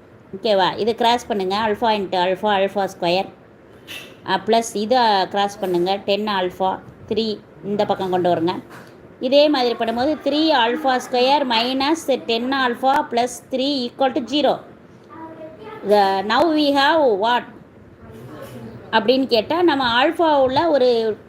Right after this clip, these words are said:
quadratic equation, இருபடி சமன்பாடை உருவாக்கியிருக்கோம். ஏன்னா, already you collect the value beta. பீட்டா கண்டுபிடிச்சிட்டோம்.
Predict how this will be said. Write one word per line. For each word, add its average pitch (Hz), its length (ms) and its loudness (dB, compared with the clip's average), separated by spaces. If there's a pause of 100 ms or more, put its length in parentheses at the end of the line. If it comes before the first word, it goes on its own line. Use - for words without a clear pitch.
(640)
quadratic 294 600 2
equation, 226 380 -2
இருபடி 262 400 0
சமன்பாடை 240 480 0
உருவாக்கியிருக்கோம். 247 640 0
ஏன்னா, 226 180 0 (100)
already 277 520 0
you 233 240 2 (800)
collect 269 320 2
the 277 120 4
value 277 480 2 (300)
beta. 247 360 0 (300)
பீட்டா 294 260 0
கண்டுபிடிச்சிட்டோம். 208 800 -2